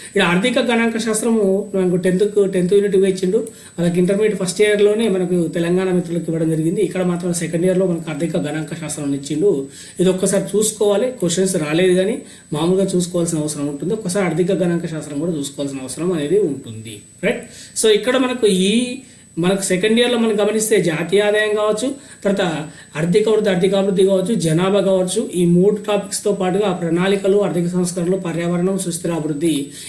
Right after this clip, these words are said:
ఇవి చాలా ఇంపార్టెంట్ టాపిక్‌గా చెప్పుకోవచ్చు. ఇది ఖచ్చితంగా మనకి ఎక్కడో దగ్గర క్వశ్చన్స్ అడుగుతూనే ఉన్నాడు అనేది మనం గుర్తుపెట్టుకోవాలి. ఓవరాల్గా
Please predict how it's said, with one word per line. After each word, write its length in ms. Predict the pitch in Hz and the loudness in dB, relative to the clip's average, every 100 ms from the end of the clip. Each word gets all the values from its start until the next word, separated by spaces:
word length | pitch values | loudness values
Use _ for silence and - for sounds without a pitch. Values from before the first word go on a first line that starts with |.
| - 175 | -2 2
ఇవి 120 | 190 185 | 2 0
చాలా 200 | 185 190 180 | 2 4 2
ఇంపార్టెంట్ 440 | 190 208 214 208 190 | 2 0 2 0 0
టాపిక్‌గా 360 | 180 180 165 175 165 | 0 0 0 0 0
చెప్పుకోవచ్చు. 400 | 165 - 170 185 233 | -2 -2 -2 0 0
ఇది 100 | 180 147 | -2 -4
ఖచ్చితంగా 420 | - 196 214 226 214 | -2 0 0 0 0
మనకి 180 | 175 160 | -2 -2
ఎక్కడో 260 | 180 185 175 | 0 0 2
దగ్గర 160 | 175 180 | 0 -2
క్వశ్చన్స్ 280 | 160 175 170 147 | -4 -4 -4 -4
అడుగుతూనే 380 | 143 156 156 151 | -4 -2 -2 -2
ఉన్నాడు 340 | 139 131 135 127 - - - - - 156 | -4 -6 -8 -10 -12 -20 -20 -20 -12 -2
అనేది 180 | 180 202 | 0 2
మనం 140 | 151 | 0
గుర్తుపెట్టుకోవాలి. 580 | 135 - 127 113 120 113 - - - - | -2 -4 -8 -10 -12 -12 -12 -18 -10 0
ఓవరాల్గా 480 | 180 220 247 247 | 2 4 2 2